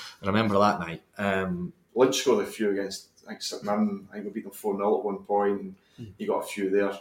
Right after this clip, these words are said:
Speaker 2: think St Mirren were flying high at that
Speaker 1: Yeah.
Speaker 2: time. And, um, yeah, always, you always
Speaker 3: So
Speaker 2: those players,
Speaker 3: forget
Speaker 2: like you
Speaker 3: that.
Speaker 2: always say.
Speaker 1: Well, just be like, obviously,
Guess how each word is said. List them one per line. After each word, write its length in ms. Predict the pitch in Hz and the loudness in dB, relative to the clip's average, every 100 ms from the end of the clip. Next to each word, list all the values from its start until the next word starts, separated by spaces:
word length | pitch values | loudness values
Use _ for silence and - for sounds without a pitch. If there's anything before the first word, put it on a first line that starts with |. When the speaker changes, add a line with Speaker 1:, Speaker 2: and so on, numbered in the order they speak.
| - | -10
Speaker 2:
think 140 | - | -10
St 160 | - - | -8 -8
Mirren 140 | 101 95 | -10 -10
were 40 | |
flying 280 | - 101 95 | -6 -4 -4
high 180 | 101 98 | -4 -4
at 60 | |
that 160 | 107 98 | -2 -4
Speaker 1:
Yeah. 60 | 98 | -2
Speaker 2:
time. 220 | 101 101 | -2 -2
And, 160 | 98 - _ _ _ _ _ 98 | -4 -10 _ _ _ _ _ -10
um, 340 | 95 95 92 _ _ - | -8 -8 -10 _ _ 2
yeah, 240 | 120 113 - - | 4 4 2 4
always, 240 | 160 180 - - _ - | 6 6 2 -6 _ -16
you 100 | 120 147 | -6 -2
always 160 | 156 | 2
Speaker 3:
So 40 | 131 | 4
Speaker 2:
those 220 | 135 - | 4 4
players, 0 | |
Speaker 3:
forget 220 | 117 107 | 2 4
Speaker 2:
like 100 | 110 | 4
you 60 | 113 | 6
Speaker 3:
that. 60 | 107 | 6
Speaker 2:
always 160 | 107 | 6
say. 80 | 110 | 6
Speaker 1:
Well, 80 | 104 | 6
just 160 | 214 | 8
be 160 | 254 208 | 6 6
like, 260 | 180 143 123 | 6 6 8
obviously, 600 | 170 202 - 139 98 95 | 8 8 8 6 6 2